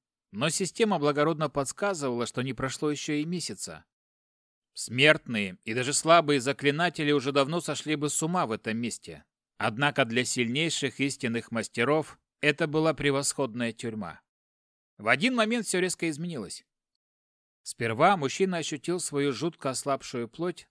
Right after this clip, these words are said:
затем силу тяготения, а следом, наконец, появился и свет, что яркой вспышкой болезненно резанул по глазам.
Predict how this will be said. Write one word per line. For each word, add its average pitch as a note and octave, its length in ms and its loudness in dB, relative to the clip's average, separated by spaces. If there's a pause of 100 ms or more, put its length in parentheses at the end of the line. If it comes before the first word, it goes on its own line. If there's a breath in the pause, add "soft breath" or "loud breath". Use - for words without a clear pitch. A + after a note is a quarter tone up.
затем C3+ 380 -4
силу C#3 300 -2
тяготения, C3+ 760 -2 (380)
а A2+ 120 -2
следом, F#3+ 440 0
наконец, E3+ 460 -4
появился D3 580 0
и D3+ 180 -6
свет, D3 500 -2 (120)
что - 220 -6
яркой C3+ 420 4
вспышкой - 560 0
болезненно D#3+ 600 2
резанул C#3 440 -2
по B2+ 160 -4
глазам. A2+ 520 -4